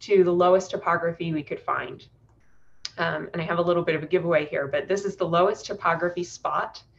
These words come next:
that we found in Gale Crater, right on the outside, kind of in the,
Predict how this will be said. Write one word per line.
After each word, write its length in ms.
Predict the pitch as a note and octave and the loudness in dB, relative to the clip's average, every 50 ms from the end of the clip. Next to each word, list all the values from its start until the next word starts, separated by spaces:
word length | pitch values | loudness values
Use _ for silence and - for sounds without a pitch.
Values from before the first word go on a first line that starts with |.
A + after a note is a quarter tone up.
| _ _ _ _ _ _ - | _ _ _ _ _ _ -2
that 140 | F3 F3+ F3+ | -2 0 0
we 120 | F3 F3 | -2 -2
found 480 | F3 - D#3+ D3+ D3 D3+ D#3+ E3+ E3+ - | -2 -2 -2 0 0 0 -2 -2 -4 -4
in 220 | - - E3+ E3+ E3 | -4 -4 -4 -4 -2
Gale 220 | E3 E3 D#3 D3+ | 2 2 2 2
Crater, 480 | D3+ - - D3+ C#3+ C#3+ C#3 C3+ C#3 C#3+ | 2 -2 -4 -4 -2 -2 -2 -2 -2 0
right 160 | E3 E3+ F3 F3+ | 2 2 2 2
on 100 | F3 E3+ | 2 0
the 180 | E3 D#3 D#3 - | -2 -4 -2 0
outside, 540 | - - F#3 F#3 - - E3 D3 D3 D3 D3 | 2 2 2 2 0 0 0 2 0 0 -2
kind 160 | - F3 E3+ | -4 -4 -4
of 60 | D#3+ | -4
in 120 | D#3 D3+ D3+ | -4 -4 -4
the, 240 | D3 C#3+ D3+ E3 | -4 -4 -6 -8